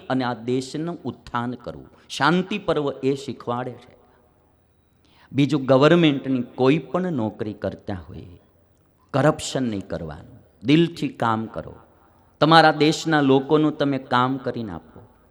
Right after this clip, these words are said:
હમણાં મને અમદાવાદ, અમારે વસ્ત્રાલમાં કથા હતી, ધર્મેન્દ્રભાઈએ કથા કરાવેલી, અને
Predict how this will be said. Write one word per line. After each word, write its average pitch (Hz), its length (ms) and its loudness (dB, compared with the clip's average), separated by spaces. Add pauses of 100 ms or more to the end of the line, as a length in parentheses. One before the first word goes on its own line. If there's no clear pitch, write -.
(320)
હમણાં 143 300 4
મને 127 220 0 (360)
અમદાવાદ, 123 580 4
અમારે 117 260 -2
વસ્ત્રાલમાં 117 840 -4
કથા 104 380 -6
હતી, 98 220 -10
ધર્મેન્દ્રભાઈએ 101 800 -4
કથા 101 380 -10
કરાવેલી, 98 560 -6 (1300)
અને 101 540 -4